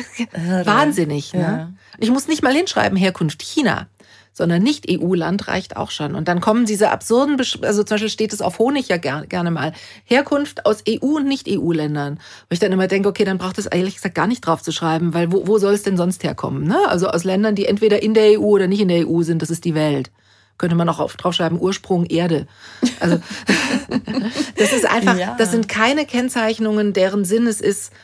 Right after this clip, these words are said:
Speaker 2: uns das Leben leichter zu machen, sondern das sind eigentlich eher Kennzeichnungen, die, die, die den Herstellern dabei helfen, uns, ähm, äh, äh, im Unklaren darüber zu lassen.
Speaker 1: Mhm.
Speaker 2: Ich meine, die Lebensmittelindustrie kauft immer da ein, wo es gerade am billigsten ist.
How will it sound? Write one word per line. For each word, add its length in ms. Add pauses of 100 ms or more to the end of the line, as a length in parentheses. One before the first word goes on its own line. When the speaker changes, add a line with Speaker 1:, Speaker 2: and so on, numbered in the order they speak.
(120)
Speaker 2:
uns 220
das 140
Leben 180
leichter 380
zu 100
machen, 300 (160)
sondern 280
das 140
sind 200
eigentlich 280
eher 220
Kennzeichnungen, 800 (360)
die, 200
die, 140
die 340
den 160
Herstellern 520
dabei 200
helfen, 440
uns, 600
ähm, 360
äh, 540
äh, 380
im 100
Unklaren 640
darüber 340
zu 140
lassen. 260
Speaker 1:
Mhm. 320 (320)
Speaker 2:
Ich 160
meine, 200 (260)
die 40
Lebensmittelindustrie 880
kauft 300
immer 200
da 180
ein, 200
wo 60
es 100
gerade 240
am 120
billigsten 460
ist. 260